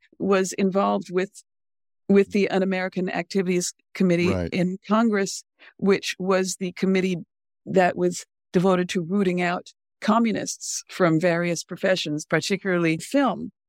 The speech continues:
Speaker 1: And so as I was researching Father Ed's support of McCarthy, I thought, "Well, you know, this doesn't quite seem to make sense because Father Ed doesn't speak like McCarthy. He doesn't rail against secret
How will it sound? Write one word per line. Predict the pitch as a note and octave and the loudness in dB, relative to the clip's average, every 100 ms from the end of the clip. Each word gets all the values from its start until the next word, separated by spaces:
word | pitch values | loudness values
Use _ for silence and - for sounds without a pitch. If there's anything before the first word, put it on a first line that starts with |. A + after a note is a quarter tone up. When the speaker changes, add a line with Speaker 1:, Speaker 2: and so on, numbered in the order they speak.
| _ _ - | _ _ 0
Speaker 1:
And | A3 G#3 | 0 2
so | A#3+ A3+ | 0 0
as | - G#3+ | -2 -2
I | G#3+ | -2
was | G#3 G3+ | -2 -6
researching | A#3+ B3 A3+ A3 G3 F#3+ - _ _ _ - | -6 -6 -6 -6 -6 -6 -8 _ _ _ -6
Father | - G#3 G3+ G3+ - - | 2 4 4 -2 -4 -2
Ed's | G3+ - | -2 -4
support | G3+ - G3+ - - | -8 -2 0 0 -2
of | F3+ | -6
McCarthy, | F3+ G#3 C#4+ F#4 E4+ B3 A#3+ A3 _ _ _ | -4 -4 0 0 0 0 -2 -2 _ _ _
I | A3+ A3+ | 0 2
thought, | A#3 A#3 | 2 0
"Well, | B3 A#3+ | 0 -2
you | B3 | -2
know, | A#3+ | -2
this | A#3 D4 - - G3+ | -2 -4 -8 -16 -2
doesn't | B3+ A#3 A3 | 0 0 -4
quite | - C4 - | -2 -2 -2
seem | - B3+ | -2 -2
to | A3+ | 0
make | G3+ G#3 | 0 0
sense | - F#3+ G#3 - | -4 -4 -4 -4
because | - - G#3+ G#3+ | -6 0 0 0
Father | - G#3+ G#3+ G#3 | 0 0 0 0
Ed | G3+ G#3+ G3+ _ _ | -2 -4 -6 _ _
doesn't | G#3 G3+ G3+ - | 0 2 0 -4
speak | - - B3+ - - | -6 -2 -2 -2 0
like | F3+ - _ - | 0 0 _ -4
McCarthy. | E3 - E3 F3+ E3+ E3 - - - | -2 0 0 -2 -2 -4 -4 -12 -6
He | G#3+ E3+ | 0 2
doesn't | G#3 G3+ G3 - | 2 2 0 -4
rail | F3 G3+ A3+ G#3+ - | -2 0 0 -2 -4
against | F3 F3+ E3+ - | -6 -6 -6 -6
secret | - F#3+ E3+ E3+ - | -6 -4 -2 -2 -4